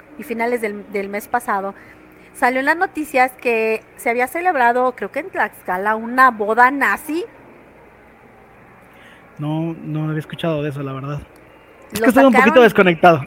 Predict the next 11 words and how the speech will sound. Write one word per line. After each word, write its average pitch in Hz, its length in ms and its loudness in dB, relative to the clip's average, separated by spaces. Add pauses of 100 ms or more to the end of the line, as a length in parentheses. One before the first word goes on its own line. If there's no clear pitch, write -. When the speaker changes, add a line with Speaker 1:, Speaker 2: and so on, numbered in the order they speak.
(140)
Speaker 2:
<laughs> 196 100 -4 (1120)
Speaker 1:
lo 254 140 0
sacaron 320 500 0
hasta 285 240 -2
en 233 80 -4
Expansión 240 580 -4
Daily, 262 540 0 (160)
el 214 260 -6
podcast 247 540 -2
de 196 160 -6
Maca 208 300 0